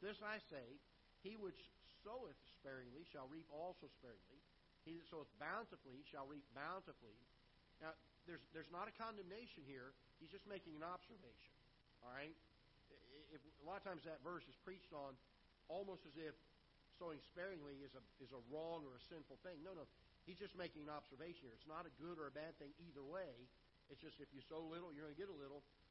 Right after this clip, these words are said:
If you sow a lot, you're gonna get a lot. And that's what he's dealing with in verse six. "Every man according as he purposeth in his heart."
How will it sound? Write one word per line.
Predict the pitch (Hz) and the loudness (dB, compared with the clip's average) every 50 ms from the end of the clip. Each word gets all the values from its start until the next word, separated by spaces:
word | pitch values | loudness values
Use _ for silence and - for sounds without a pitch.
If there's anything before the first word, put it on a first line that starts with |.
| - - | -10 -10
If | 127 - | -8 -8
you | 139 - | -6 -4
sow | - 147 | 0 0
a | 147 147 | 4 4
lot, | 143 147 139 131 | 4 2 2 0
you're | 143 | 0
gonna | 135 131 135 | 0 0 0
get | 175 190 | 2 4
a | 175 | 4
lot. | 143 131 123 135 139 - - - - - - - - - - | 4 4 4 2 0 -4 -12 -18 -18 -18 -18 -18 -16 -8 -4
And | 135 139 139 139 139 135 | 0 2 2 2 2 2
that's | 135 143 147 139 - | 2 2 2 2 2
what | 151 139 139 | 0 0 0
he's | 135 117 - 131 | 0 -2 -2 0
dealing | 156 208 226 175 | 2 2 2 2
with | 143 135 123 - | 2 0 0 -2
in | 131 | -2
verse | 113 131 127 120 - | -2 -2 -4 -4 -4
six. | 135 120 131 - - - - - - - - - - | -6 -6 -6 -6 -10 -14 -16 -18 -18 -20 -6 4 6
"Every | 170 208 214 254 247 220 | 6 6 8 6 0 2
man | 180 156 147 147 160 | 2 2 2 2 0
according | 175 - - 165 170 170 175 175 | -2 -2 0 0 2 2 2 0
as | 156 - | 0 -2
he | 143 131 - - | -4 -6 -6 2
purposeth | - 185 214 226 226 - 247 226 - - - 220 220 214 - - - - - - - - - - - - - - - - 175 | 6 8 10 10 8 6 2 0 0 2 0 0 0 0 -4 -10 -18 -18 -18 -18 -18 -18 -18 -18 -18 -18 -18 -18 -8 0 2
in | 185 | 4
his | 185 180 - 180 | 4 4 4 6
heart." | 170 151 127 110 | 6 6 6 4